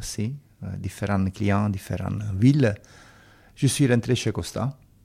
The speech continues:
Je suis rencontré chez Costa en tant que directeur de le service de Business Intelligence C R M. Et après deux ans, j'ai changé.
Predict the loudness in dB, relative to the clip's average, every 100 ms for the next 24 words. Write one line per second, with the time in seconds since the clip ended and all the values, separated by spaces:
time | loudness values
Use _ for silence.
0 | _ _ _ _ _ _ -20 -20 _ _
1 | -20 -20 -20 -6 2 4 6 6 6 4
2 | 6 6 6 4 2 2 2 2 4 2
3 | 0 2 2 4 4 4 6 4 2 6
4 | 8 8 4 2 4 6 4 0 -2 -4
5 | -8 _ -20 -20 -20 -20 -16 -2 2 4
6 | 4 2 2 -2 0 0 0 -2 0 0
7 | 2 0 2 2 2 2 2 2 2 0
8 | 0 -2 -2 -2 0 -4 -6 -8 -12 _
9 | _ -20 -20 _ _ -20 -20 _ _ -20
10 | -20 _ _ _ _ -20 -20 -20 -10 2
11 | 2 4 4 4 4 4 2 0 -2 -4